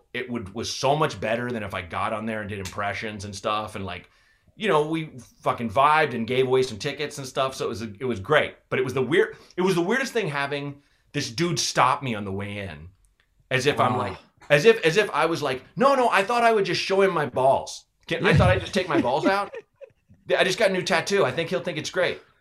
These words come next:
Speaker 1: Like something that nobody wants. Or s-, it was just like, "Ah."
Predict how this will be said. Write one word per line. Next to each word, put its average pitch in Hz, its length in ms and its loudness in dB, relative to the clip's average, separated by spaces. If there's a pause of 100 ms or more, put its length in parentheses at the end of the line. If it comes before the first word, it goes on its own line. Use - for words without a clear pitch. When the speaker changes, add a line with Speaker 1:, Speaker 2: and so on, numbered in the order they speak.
(300)
Speaker 1:
Like 135 160 0
something 156 280 0
that 123 140 -4
nobody 127 380 0
wants. 131 480 -2
Or 131 40 -10
s-, 117 100 -10
it 120 120 -10
was 117 120 -6
just 107 120 -12
like, 98 180 -14 (100)
"Ah." 113 320 -14